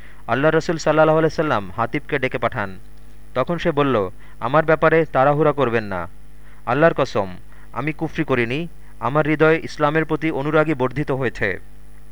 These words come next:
আপনার সাহাবীগণের মধ্যে কেউই এমন নেই মক্কায় যার সাহায্যকারী আত্মীয় স্বজন না আছে, যদ্বারা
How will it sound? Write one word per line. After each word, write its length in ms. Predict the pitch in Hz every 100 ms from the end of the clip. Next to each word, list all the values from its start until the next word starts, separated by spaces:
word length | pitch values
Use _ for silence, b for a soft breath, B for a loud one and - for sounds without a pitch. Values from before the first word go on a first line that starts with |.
| - - - b b b b
আপনার 380 | 120 151 165 170 143
সাহাবীগণের 600 | - 135 147 156 156 156
মধ্যে 420 | 135 131 139 110 - b -
কেউই 280 | 151 170 151
এমন 240 | 135 156
নেই 220 | 135 117 143 - b 120
মক্কায় 380 | 131 - 165 147
যার 200 | 147 139
সাহায্যকারী 580 | 135 143 143 156 151
আত্মীয় 320 | 120 117 - 143
স্বজন 280 | 139 135
না 180 | 123 120
আছে, 340 | 104 120 90 - - b b 110
যদ্বারা 460 | 123 117 127 151